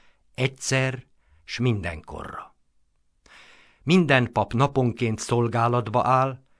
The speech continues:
és sokszor mutatja be ugyanazokat az áldozatokat, amelyek sohasem képesek bűnöket eltörölni.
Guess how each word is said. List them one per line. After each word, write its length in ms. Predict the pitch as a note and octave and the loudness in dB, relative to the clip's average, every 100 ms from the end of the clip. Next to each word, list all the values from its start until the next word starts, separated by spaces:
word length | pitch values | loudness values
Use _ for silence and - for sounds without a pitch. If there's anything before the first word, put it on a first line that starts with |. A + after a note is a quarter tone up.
| _ - | _ -10
és 180 | G#2+ | -6
sokszor 540 | - D#3+ D#3+ - C3 A2+ | -2 -2 -2 -2 0 2
mutatja 560 | A2 C3+ B2+ - A#2+ | 0 0 -2 0 -2
be 160 | G#2 G#2+ | -2 -4
ugyanazokat 680 | F3 E3+ C#3 A#2+ A2 - G#2 | -2 2 2 2 0 -6 -8
az 140 | F2 - | -8 -2
áldozatokat, 920 | A2+ A#2 A2+ G#2+ G#2+ - A2 A2 - _ _ _ _ _ _ - | -2 0 -2 -4 -4 -4 -6 -6 -10 _ _ _ _ _ _ -2
amelyek 580 | B2 A#2+ A#2 A#2 - - - - | 0 2 0 -2 -8 -20 -20 -8
sohasem 640 | - F#3+ A2+ G#2+ G#2+ F#2 | 2 2 2 0 -2 -4
képesek 640 | - G#2+ G2+ F#2+ F#2+ D#2 | -6 -6 -4 -4 -6 -8
bűnöket 540 | F#2+ A2 F#2 - D#2+ - | -6 -6 -6 -8 -8 -6
eltörölni. 880 | G2 - F2 - D2 - - - | -8 -8 -14 -14 -14 -16 -18 -20